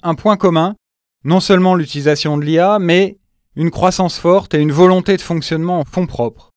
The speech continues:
Avec par exemple passer de zéro à cinq millions de dollars d'A R R en seulement quelques années.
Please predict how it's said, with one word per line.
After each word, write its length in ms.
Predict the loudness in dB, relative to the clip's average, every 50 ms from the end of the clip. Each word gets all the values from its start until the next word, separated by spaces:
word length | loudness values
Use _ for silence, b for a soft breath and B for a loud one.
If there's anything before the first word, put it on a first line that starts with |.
| _ _ _ _ _ _ _
Avec 240 | -8 -6 -6 -6 -4
par 160 | -4 -4 -4
exemple 360 | -4 -2 -2 0 0 0 0
passer 320 | 0 -2 -2 -2 -2 -4 -4
de 60 | -2
zéro 320 | 2 2 4 4 6 4
à 60 | 4 2
cinq 340 | 0 -2 -4 -4 -4 -2
millions 360 | -2 0 0 2 2 2 0 2
de 60 | 2
dollars 320 | 4 4 4 4 2 2
d'A 280 | 2 2 2 2 2 0
R 300 | 0 0 0 0 0 -2
R 20 |
en 100 | -4 -6
seulement 360 | -6 -4 -4 -2 -2 -4 -4
quelques 380 | -4 -4 -6 -6 -4 -6 -4 -4
années. 300 | -2 -2 -2 -4 -6 -8